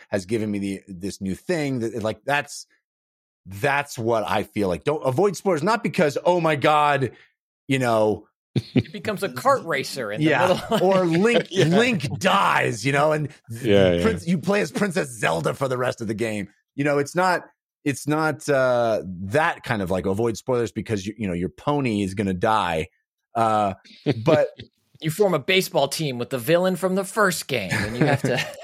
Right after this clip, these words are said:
Speaker 2: <laughs>
Speaker 1: It's, uh, to me, it feels more like, "Oh my gosh, I loved that I didn't see that coming, and I loved that I got to do this cool thing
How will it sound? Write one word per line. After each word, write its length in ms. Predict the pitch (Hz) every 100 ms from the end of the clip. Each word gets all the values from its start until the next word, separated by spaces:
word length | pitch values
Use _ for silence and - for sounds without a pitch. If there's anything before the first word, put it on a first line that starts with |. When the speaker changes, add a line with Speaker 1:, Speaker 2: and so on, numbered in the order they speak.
| -
Speaker 2:
<laughs> 220 | - -
Speaker 1:
It's, 360 | 151 - 156 135
uh, 280 | 147 139
to 160 | 123 156
me, 160 | 175 170
it 100 | 139
feels 320 | 160 143 127
more 220 | 135 131
like, 320 | 123 110 -
"Oh 100 | 147
my 140 | 147 131
gosh, 540 | 127 117 110 - - - _ _ _ 120
I 140 | 143
loved 600 | 135 135 139 135 120 101
that 100 | 117
I 80 | 117
didn't 220 | 127 117
see 200 | - 117
that 300 | 117 107 -
coming, 380 | 98 71 64 69
and 140 | 101
I 60 | 110
loved 460 | 120 135 131 117 101
that 120 | 117
I 100 | 110
got 160 | 127 120
to 60 |
do 160 | 117 123
this 180 | 117 -
cool 260 | - 127
thing 500 | 110 131 117 107 98